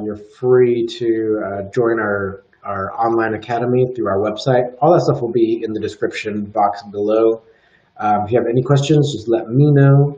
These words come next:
Uh, so yeah, I'll be here. And, uh, if there's anything you want me to talk about, uh, you know, go ahead and let me know, just like the way, uh, Chiago let me, let me know about that match. Um, it's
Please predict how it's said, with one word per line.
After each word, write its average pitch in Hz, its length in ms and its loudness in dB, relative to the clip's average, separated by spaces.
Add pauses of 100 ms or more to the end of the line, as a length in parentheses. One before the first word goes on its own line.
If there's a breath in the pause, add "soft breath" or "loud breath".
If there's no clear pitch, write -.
(460 loud breath)
Uh, 101 500 -2
so 127 480 -2
yeah, 175 200 0 (340)
I'll 117 160 -6
be 131 120 4
here. 156 440 2 (320 loud breath)
And, 117 540 -2
uh, 110 360 0
if - 120 -18
there's 117 160 -2
anything 117 220 -4
you 120 80 -2
want 113 120 -2
me 113 80 -4
to - 60 -8
talk 135 200 -4
about, 135 480 0 (420)
uh, 101 360 0 (300)
you 123 100 -6
know, 98 220 -10 (140)
go 123 80 2
ahead 117 140 2
and 117 100 2
let 120 120 0
me 117 100 -4
know, 117 260 2
just - 180 -8
like 104 220 -4
the 110 80 0
way, 107 400 4
uh, 95 120 -4
Chiago 113 440 2
let 113 180 2
me, 113 300 -6 (420)
let 120 140 -8
me 131 60 2
know 123 140 4
about 117 260 2
that - 180 -2
match. 127 480 -2 (420 soft breath)
Um, 104 640 0
it's 110 160 -14